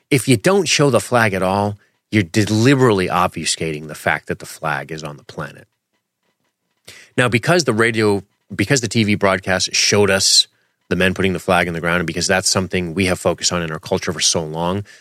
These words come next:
I think part of the expectation was that we would do that again. But I like the angle of taking it personal. I like the idea of making it something a little bit different.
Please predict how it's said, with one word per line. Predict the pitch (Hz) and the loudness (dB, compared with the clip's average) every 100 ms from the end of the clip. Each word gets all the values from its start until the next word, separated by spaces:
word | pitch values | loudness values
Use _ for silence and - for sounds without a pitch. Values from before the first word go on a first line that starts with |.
| _ | _
I | 110 | -8
think | 101 107 | -4 -4
part | - - 104 101 | -4 2 2 2
of | |
the | 90 | -2
expectation | 87 - 82 - 92 - | -4 -6 -8 -4 -4 -2
was | 90 | -4
that | 87 85 | -4 -4
we | 90 | -4
would | 80 | -6
do | 76 87 | -8 -6
that | 82 76 | -6 -8
again. | 69 82 80 107 104 _ _ _ _ _ | -12 -10 -6 -6 -8 _ _ _ _ _
But | 143 | -2
I | 139 | 0
like | 120 131 - | 0 -2 0
the | 123 | -4
angle | 87 87 92 92 | -2 -6 -4 -2
of | 80 78 - - | -4 -10 -20 -14
taking | - 82 78 | -8 -6 -8
it | 76 | -12
personal. | - - - - _ | -10 -8 -8 -14 _
I | - | -10
like | 92 110 117 | 0 0 0
the | 110 | 0
idea | 98 87 87 | -2 -2 -6
of | 85 | -6
making | 78 78 80 80 | -8 -10 -10 -6
it | 78 | -4
something | 90 82 80 | -4 -6 -12
a | |
little | 73 82 | -10 -10
bit | 71 71 | -10 -10
different. | 78 71 - | -12 -12 -20